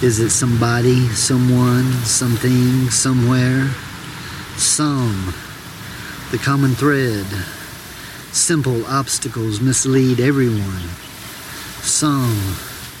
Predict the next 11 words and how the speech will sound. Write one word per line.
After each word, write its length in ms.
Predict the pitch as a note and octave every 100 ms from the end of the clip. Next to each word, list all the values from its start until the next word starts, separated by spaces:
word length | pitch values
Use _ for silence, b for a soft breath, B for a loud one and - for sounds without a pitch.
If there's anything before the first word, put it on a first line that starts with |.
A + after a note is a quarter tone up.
| - - - - -
What 160 | - D3
is 160 | C3+ B2
your 140 | C3+
vision, 560 | A#2 C3+ D3+ B2 A#2+ A#2
intention, 680 | A#2 A2 D#3 C3+ B2+ A2
submission, 640 | G2 B2+ A#2+ C3+ C#3 - A2 A#2
incision? 680 | A#2+ A#2 D3 D3+ B2+ A2+ F#2+ E2 - - - - - - - - - -
Where 240 | D3 D3+
are 160 | C#3 C3+
your 220 | C3+ C3+
inclusions, 1200 | C#3+ C3 - - D#3 E3 B2+ A#2 F#2+ F2+ - -